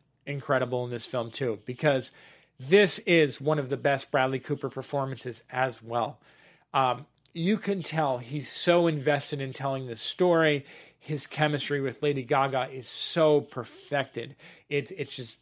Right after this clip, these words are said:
beautiful and touching. And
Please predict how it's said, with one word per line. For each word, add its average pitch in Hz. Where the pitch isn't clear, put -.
beautiful 156
and 139
touching. 147
And 185